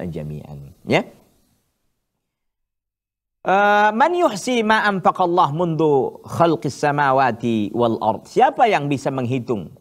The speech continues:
apa yang Allah telah infakkan semenjak penciptaan langit dan bumi? La yuhsihi ahad, tidak ada yang bisa menghitungnya. Wa ma adzalika lam yaghdu ma fi yamini. Meskipun demikian, tidak pernah habis apa yang ada di tangan kanan Allah.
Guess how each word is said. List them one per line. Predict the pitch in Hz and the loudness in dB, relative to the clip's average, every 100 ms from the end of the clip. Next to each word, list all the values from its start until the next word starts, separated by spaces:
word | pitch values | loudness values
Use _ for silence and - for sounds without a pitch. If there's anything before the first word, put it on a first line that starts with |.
| _ _ | _ _
apa | - 156 - 139 | 0 0 0 -2
yang | 135 | -2
Allah | 123 110 | -2 -2
telah | 120 117 | -4 -4
infakkan | 110 107 - 110 110 87 | -4 -2 -2 -2 -4 -4
semenjak | - 117 110 104 - | -6 -4 0 -2 -2
penciptaan | 113 110 - - 101 | -4 -4 -4 -4 -2
langit | 98 101 113 | -4 -4 -4
dan | 117 | -4
bumi? | 180 214 92 _ _ _ | -4 -6 -10 _ _ _
La | 269 302 | 0 2
yuhsihi | 247 160 233 180 180 | 0 -2 0 2 2
ahad, | 196 202 - | 2 0 0
tidak | 170 175 151 | -4 -2 0
ada | 165 | -2
yang | 151 | -2
bisa | 135 | -2
menghitungnya. | 139 131 139 135 147 123 120 117 110 98 82 - _ _ 135 | -2 -2 -2 -2 -2 0 0 0 0 -2 -6 -12 _ _ 0
Wa | 143 | 2
ma | 123 107 | 0 -2
adzalika | 113 139 139 120 117 | 0 0 0 0 0
lam | 120 113 | 0 0
yaghdu | 147 233 214 190 | 2 2 2 0
ma | 147 120 | 0 -2
fi | 107 117 | -2 -2
yamini. | 104 101 92 - _ _ - | -2 -6 -8 -14 _ _ -8
Meskipun | 117 110 117 113 113 | -8 -4 -6 -4 -2
demikian, | 110 104 147 151 | -2 -2 -2 -2
tidak | 120 - | -4 -2
pernah | 98 95 | -4 -6
habis | 117 143 135 95 | -4 -4 -4 -4
apa | 104 92 | -4 -4
yang | 92 | -4
ada | 95 90 | -4 -6
di | 90 | -6
tangan | 85 82 | -8 -8
kanan | 80 82 | -8 -8
Allah. | 60 76 76 | -8 -10 -14